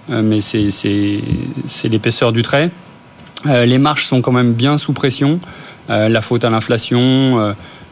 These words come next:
euh, sur, sur les salaires, euh, voilà, à, à différents sujets qu'on, qu'on a tous connus. Euh, la croissance est molle, euh, voilà, donc, euh, c'est, c'est, on est quand même sur de la consommation sur Fnac Darty,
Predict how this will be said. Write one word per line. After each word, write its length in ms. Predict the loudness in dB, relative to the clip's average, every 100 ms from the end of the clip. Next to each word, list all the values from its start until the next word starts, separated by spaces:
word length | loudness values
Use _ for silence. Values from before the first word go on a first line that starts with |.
| -4
euh, 1120 | -2 0 0 0 0 -2 -2 -2 -2 -2 -2
sur, 220 | -2 -4
sur 140 | -2 0
les 100 | 0
salaires, 480 | 2 2 4 2 2
euh, 360 | 2 2 0 0
voilà, 500 | 0 2 0 0 -2
à, 300 | -6 -6 -4
à 20 |
différents 440 | -4 -2 0 0
sujets 260 | 0 0 0
qu'on, 220 | 0 -2
qu'on 160 | 0 0
a 80 | 0
tous 220 | -4 -4
connus. 300 | 2 2 2 -4 -16 -20 -6
Euh, 240 | 0 2 2
la 120 | 2
croissance 440 | 0 -2 0 0
est 60 | 2
molle, 300 | 4 4 2
euh, 340 | 0 -2 -2 -2
voilà, 260 | 0 0
donc, 260 | 0 -2 0
euh, 260 | 0 0 -2
c'est, 220 | -4 -4
c'est, 260 | -2 0
on 120 | 0 0
est 60 |
quand 120 | 2
même 100 | 0
sur 120 | 0 0
de 40 |
la 60 | 0
consommation 580 | 0 0 2 0 0 -2
sur 180 | -2
Fnac 200 | -2 0
Darty, 340 | 0 -2 -2